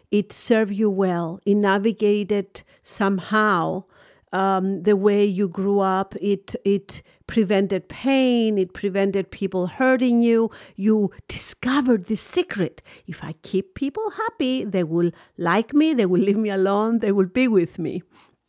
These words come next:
If I say no, uh, they might leave me.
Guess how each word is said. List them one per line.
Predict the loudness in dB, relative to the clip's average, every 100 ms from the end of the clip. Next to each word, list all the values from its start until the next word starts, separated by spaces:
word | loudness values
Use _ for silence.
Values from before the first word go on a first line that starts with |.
| _ _ _ -8
If | -6 -2
I | -2
say | 0 2 2
no, | 2 4 4 4 4 4 4 2 -2 -6 -14 -20 -20 -20 -8 -2
uh, | 0 2 2 0 2
they | 4
might | 4 4 0 2
leave | 2 2 0
me. | -8 -8